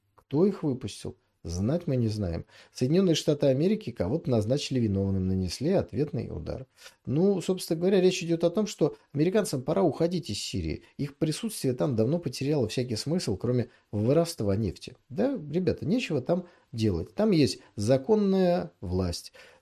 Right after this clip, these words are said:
Там есть, э, Турция, кото-, с которой ведутся сложные переговоры, но присутствие которой хоть как-то обусловлено тем, что Турция или защищает, или делает вид, что защищает туркоязычное население части территории Сирии.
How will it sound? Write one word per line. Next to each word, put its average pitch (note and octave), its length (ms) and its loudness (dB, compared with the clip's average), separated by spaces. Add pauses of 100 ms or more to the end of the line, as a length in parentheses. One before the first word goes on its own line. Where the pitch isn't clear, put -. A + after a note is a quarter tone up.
Там G#3 180 2
есть, E3+ 440 2 (200)
э, G#2+ 260 2
Турция, B2 480 -2
кото-, A2+ 300 -2
с - 80 -10
которой C#3 400 2
ведутся B2 420 -2
сложные A2+ 460 0
переговоры, D3+ 680 0 (320)
но E3 320 4
присутствие D3 540 -2
которой B2 320 2
хоть - 300 -2
как-то C3 420 0
обусловлено B2 540 2
тем, C3 220 0
что - 180 -6
Турция B2 540 0 (320)
или D3+ 180 2
защищает, C3+ 720 2
или B2 120 2
делает A#2 440 2
вид, B2 120 0
что A2 200 -4
защищает G#2 540 -2
туркоязычное A#2 760 -2
население G#2+ 640 0 (320)
части B2+ 300 0
территории B2 500 0
Сирии. D#2+ 420 -4